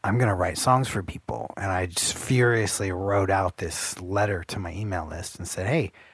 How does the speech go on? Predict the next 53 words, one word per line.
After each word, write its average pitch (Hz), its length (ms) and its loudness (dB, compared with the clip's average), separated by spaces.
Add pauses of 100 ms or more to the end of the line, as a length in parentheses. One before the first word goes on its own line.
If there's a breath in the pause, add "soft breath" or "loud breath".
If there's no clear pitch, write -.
(720 soft breath)
let's, 135 260 6 (240)
let's 139 220 10
write 175 160 12
songs. 151 640 10
Let's 127 240 4
write 151 180 12
a 143 60 12
song 147 320 12
about 131 260 12
your 135 140 12
life, 156 460 12
about 120 340 6 (100)
something 143 380 8
that 117 160 4
you, 151 200 8
is 131 140 6
important 160 420 12
to 170 80 6
you, 160 240 12
about 131 220 10
what 135 180 6
you 156 120 8
want. 143 500 12
Like, 123 200 2
if 113 100 0
you're 135 80 10
having 147 200 12
a 135 40 8
hard 135 240 8
time, 147 240 8
let's, 139 200 4 (380 loud breath)
let's 143 160 6
write 147 160 12
a 135 60 12
song 143 280 12
that 139 60 6
helps 139 300 10
you 151 60 6
get 139 160 10
out 143 240 12
of 98 100 2
it. 90 180 -2
Let's, - 340 2 (360 loud breath)
you 143 80 10
know, 120 320 8
like, 123 320 4
let's 147 160 12
approach 185 400 10
this 147 180 10
from, 135 600 6
from 160 280 10
whatever, 160 480 12
and 123 460 6